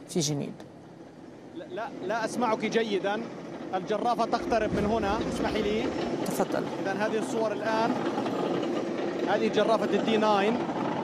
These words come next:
Speaker 2: إذن الجرافات ما زالت تقوم بعمليات تجريف هنا في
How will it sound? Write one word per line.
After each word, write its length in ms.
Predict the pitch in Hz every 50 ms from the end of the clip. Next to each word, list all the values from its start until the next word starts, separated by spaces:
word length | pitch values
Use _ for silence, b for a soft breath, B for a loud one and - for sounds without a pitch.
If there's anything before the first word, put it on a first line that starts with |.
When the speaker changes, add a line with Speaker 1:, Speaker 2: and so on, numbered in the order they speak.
| - - - - - - - - - - - - - - - - - - - - - - - - - - - - - - - - - - - - - - - - - - - - - - - - - - - - - - - - - - - - - -
Speaker 2:
إذن 100 | 180 196
الجرافات 640 | 202 196 180 196 208 - 214 196 - 233 214 220
ما 80 | 220 208
زالت 320 | 180 208 220 214 202 -
تقوم 260 | 214 196 - 220 220 202
بعمليات 480 | 208 170 175 202 202 214 220 202 -
تجريف 380 | 214 196 165 196 226 220 - 175
هنا 240 | 202 220 220 208 202
في 340 | - - 214 214 208 208